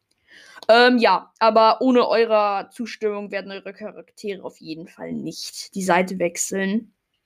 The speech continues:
Und alle, die halt in der Schule sind, sind halt eigentlich schon, sag ich mal, auf der hellen Seite der Macht, wie man in Star Wars sagen würde. Ähm, ja, apropos Star Wars, ich hab die Filme tatsächlich noch nicht gesehen.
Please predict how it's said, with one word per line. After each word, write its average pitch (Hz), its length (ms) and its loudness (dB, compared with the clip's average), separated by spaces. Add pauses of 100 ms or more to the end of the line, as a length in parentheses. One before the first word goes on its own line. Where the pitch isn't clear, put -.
(680)
Und - 60 -4
alle, 196 240 4
die 190 120 4
halt 175 120 4
in 185 80 2
der 180 80 2
Schule 190 260 -2
sind, 196 260 -6
sind 185 180 -4
halt - 220 -6
eigentlich - 440 -8
schon, - 320 -10 (760)
sag 185 140 -2
ich 190 180 -4
mal, 175 440 0 (200)
auf - 120 -20
der 196 120 -6
hellen 240 460 6
Seite 214 380 4
der 196 140 2
Macht, 190 380 0
wie 202 60 -14
man 190 260 -10
in 180 140 -16
Star 180 300 -10
Wars 208 200 -10
sagen 185 340 -4
würde. 185 360 -10 (1400)
Ähm, 269 380 4
ja, 208 520 4
apropos 240 360 -2
Star 214 260 4
Wars, 240 160 2
ich - 100 -2
hab 277 120 2
die 254 120 -2
Filme 269 340 4
tatsächlich 233 540 -6
noch 220 180 -4
nicht 226 220 -10
gesehen. 214 640 -6